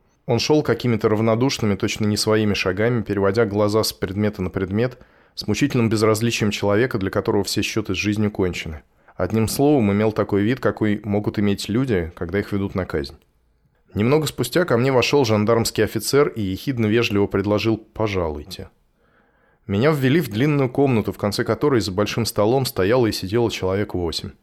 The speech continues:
Жандармский офицер шёл передо мной в полуоборот к столу, почти даже задом к нему, близко наклоняясь над моим лицом и заглядывая очень загадочно и вопросительно мне в глаза.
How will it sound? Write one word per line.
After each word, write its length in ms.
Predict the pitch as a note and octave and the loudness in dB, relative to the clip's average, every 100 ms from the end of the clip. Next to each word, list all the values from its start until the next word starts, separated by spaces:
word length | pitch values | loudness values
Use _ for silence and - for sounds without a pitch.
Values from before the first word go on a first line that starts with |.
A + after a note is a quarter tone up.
| _ _ _ _ _ _ - | _ _ _ _ _ _ -4
Жандармский 640 | G#2 G#2+ C#3 C3+ - A#2 | -2 2 2 0 2 0
офицер 420 | - A#2 - D#3+ | 0 -4 2 2
шёл 260 | - B2+ B2 | 2 0 0
передо 320 | A2+ G#2 A2+ | 0 2 2
мной 180 | A2+ A2+ | 2 0
в 80 | - | 0
полуоборот 560 | A2+ A2 G#2 A2 G#2+ | 2 2 4 2 2
к 60 | - | -2
столу, 340 | - G#2+ C#3+ | -2 0 2
почти 300 | A2 F#2+ - | 0 -4 -2
даже 240 | G2 F#2+ G2 | -2 -2 0
задом 340 | A2 G2+ F2+ | 2 0 -2
к 100 | - | -8
нему, 280 | F2+ E2+ - _ _ _ _ _ - | -8 -8 -12 _ _ _ _ _ -4
близко 380 | F#2+ A#2 - | 0 0 0
наклоняясь 600 | A2 G2+ G#2 G#2 A#2 A2 | -2 2 2 2 2 0
над 120 | F#2 F2+ | -4 -2
моим 280 | G2 G2+ | 0 2
лицом 420 | F#2+ F#2+ - D3 D3 | 0 0 0 0 0
и 80 | |
заглядывая 500 | G#2 F#2 G#2 A#2+ A2 | -2 0 2 2 4
очень 260 | G#2 G2+ F#2 | 2 2 0
загадочно 540 | F#2 F#2+ A#2 A2+ - | 0 2 0 0 -2
и 40 | F#2 | -4
вопросительно 600 | F#2 F#2 F2+ A2+ - F#2 | -2 -2 -2 -4 -4 -4
мне 160 | F#2 | -2
в 80 | F#2+ | -2
глаза. 400 | F#2 F#2 E2+ D#2 | -2 -4 -4 -10